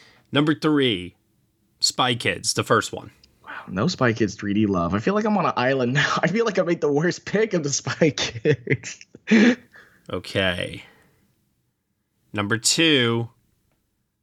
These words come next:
Speaker 1: From Dusk Till Dawn.
Speaker 2: Yeah.
Speaker 1: That's an awesome movie. That is such a fun watch.
Speaker 2: Yeah, banger.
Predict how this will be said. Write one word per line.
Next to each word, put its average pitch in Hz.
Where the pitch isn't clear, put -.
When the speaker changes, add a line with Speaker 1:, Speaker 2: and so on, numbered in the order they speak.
Speaker 1:
From 98
Dusk -
Till 139
Dawn. 98
Speaker 2:
Yeah. -
Speaker 1:
That's 160
an 123
awesome 101
movie. 82
That 135
is 120
such -
a 120
fun 98
watch. 87
Speaker 2:
Yeah, 117
banger. 104